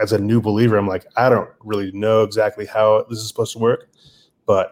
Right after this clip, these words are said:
I f-, I feel like <laughs> there's certain things I should and shouldn't do and should and shouldn't say. And sometimes out of not knowing what to say, I would just be quiet about, you know, and just observe. So I, I did a lot of observing. I still do a lot of observing, but, um,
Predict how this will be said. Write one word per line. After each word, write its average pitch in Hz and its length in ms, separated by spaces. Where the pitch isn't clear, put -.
I 107 40
f-, - 400
I 98 80
feel 120 240
like 101 280
<laughs> - 320
there's 120 120
certain 127 200
things 117 200
I - 40
should - 240
and 107 120
shouldn't 110 320
do 120 300
and 95 220
should 117 320
and 110 100
shouldn't 113 300
say. 113 420
And 98 180
sometimes 113 600
out 107 120
of 98 100
not 110 260
knowing 113 340
what 107 160
to 101 140
say, 110 440
I 90 80
would 95 120
just - 260
be 107 80
quiet 101 440
about, 101 300
you 98 60
know, 90 140
and 113 120
just - 320
observe. 101 440
So 104 180
I, 101 140
I - 40
did 104 140
a 104 40
lot 101 180
of 101 80
observing. 95 460
I 95 40
still 120 220
do 101 120
a 92 100
lot 92 80
of 92 100
observing, 92 480
but, 92 300
um, 90 360